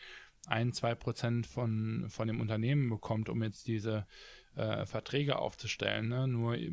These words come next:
man muss halt immer bedenken, es kann halt gut sein, ne? Wenn, angenommen, man ist jetzt mit zwei Gründern fünfzig fünfzig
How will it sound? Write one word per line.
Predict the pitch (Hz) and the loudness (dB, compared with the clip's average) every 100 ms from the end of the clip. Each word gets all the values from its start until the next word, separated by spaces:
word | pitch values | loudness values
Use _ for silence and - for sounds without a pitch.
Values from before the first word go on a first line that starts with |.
| 175 - | -4 -6
man | - 117 | -2 2
muss | 127 139 | 4 4
halt | 127 | 4
immer | 139 143 | 4 4
bedenken, | 127 120 113 147 156 156 | 4 6 6 6 6 4
es | - - | 2 2
kann | - 131 | 4 4
halt | 127 - | 2 2
gut | 123 110 | 0 2
sein, | 113 110 147 | 2 6 6
ne? | 156 123 | 6 4
Wenn, | 117 123 - | 2 0 2
angenommen, | 120 131 120 | 4 4 4
man | 117 | 4
ist | 101 - | 2 -2
jetzt | 123 117 | 0 0
mit | 107 | -2
zwei | - 120 113 | 2 2 2
Gründern | 104 131 151 147 | 2 4 6 4
fünfzig | 135 135 - 127 - | 2 0 0 -4 2
fünfzig | 143 156 - 147 143 | 2 2 0 0 0